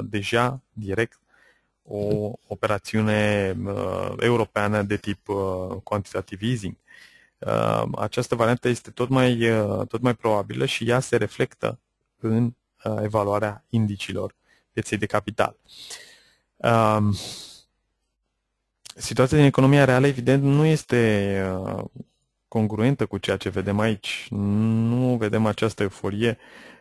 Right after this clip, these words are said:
Uh, cel puțin în Europa suntem departe de așa ceva.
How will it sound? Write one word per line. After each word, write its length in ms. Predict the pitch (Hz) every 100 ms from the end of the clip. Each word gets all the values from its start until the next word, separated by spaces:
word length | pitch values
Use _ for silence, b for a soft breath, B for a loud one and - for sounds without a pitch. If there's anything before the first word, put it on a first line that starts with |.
| B
Uh, 720 | - 98 95 95 98 98 104 104 - 117
cel 140 | -
puțin 300 | 110 110 113
în 160 | 110 110
Europa 540 | 107 113 120 113 110
suntem 320 | 107 - 110 101
departe 440 | 98 123 127 101
de 100 | 101
așa 180 | 95 98
ceva. 380 | - 92 95